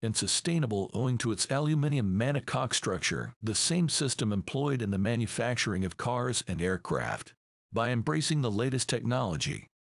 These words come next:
we are liberated from traditional building practices and forms, and free to explore more forward-thinking ideas.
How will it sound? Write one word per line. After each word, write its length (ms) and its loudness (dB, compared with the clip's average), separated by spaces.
we 160 2
are 80 0
liberated 560 0
from 180 -2
traditional 500 0
building 380 0
practices 720 -2
and 160 0
forms, 580 -2
and 180 0
free 300 0
to 200 0
explore 500 0
more 240 0
forward-thinking 800 0
ideas. 680 0